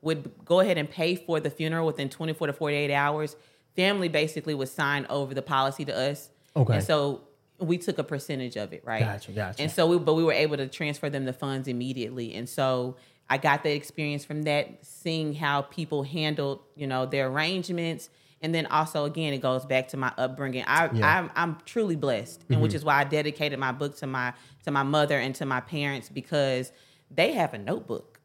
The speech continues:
Speaker 2: Okay.
Speaker 1: So, you know, they had a meeting with my sister and I many years ago when, like, here's all of our affairs, like, here are the, here are the assets, here's the information,
Speaker 2: Yeah.
Speaker 1: here are all the things. And so I immediately said, "Wow,
Speaker 2: Mm-hmm.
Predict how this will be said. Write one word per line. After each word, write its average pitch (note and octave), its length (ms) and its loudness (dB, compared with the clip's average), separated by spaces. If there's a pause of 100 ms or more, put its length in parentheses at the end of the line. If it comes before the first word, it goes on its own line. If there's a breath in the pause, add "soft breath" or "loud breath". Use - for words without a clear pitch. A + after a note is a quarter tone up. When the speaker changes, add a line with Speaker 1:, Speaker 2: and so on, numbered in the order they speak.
(140)
Speaker 2:
Okay. B2 180 2
Speaker 1:
So, D3+ 240 2
you D3 120 -6
know, D3 140 -2
they E3+ 160 4
had F#3 320 0
a C#3+ 120 0
meeting E3 400 0
with D#3 120 0
my D#3 160 0
sister D#3+ 400 -4
and D3 120 -2
I C#3+ 440 4
many F3 320 0
years E3 340 0
ago F3 300 4
when, C#3+ 160 0
like, C3 240 0 (400 soft breath)
here's G#3 400 2
all E3+ 320 2
of D#3+ 80 2
our D3+ 160 6
affairs, D#3 360 0
like, C3 140 -2
here F#3+ 260 -2
are F3 40 2
the, D3 160 -4 (100)
here F#3+ 180 -2
are F3 40 0
the C#3 160 -2
assets, D#3 480 0
here's F#3 180 -2
the - 100 -8
information, D3 840 -2
Speaker 2:
Yeah. G2 220 0 (120)
Speaker 1:
here G#3 140 0
are E3+ 140 2
all E3 80 4
the D#3 80 -2
things. F3 420 0
And D3 100 -4
so D#3+ 120 0
I F3 220 6
immediately D#3+ 580 0
said, D#3+ 500 0
"Wow, B2 640 2
Speaker 2:
Mm-hmm. B2 260 4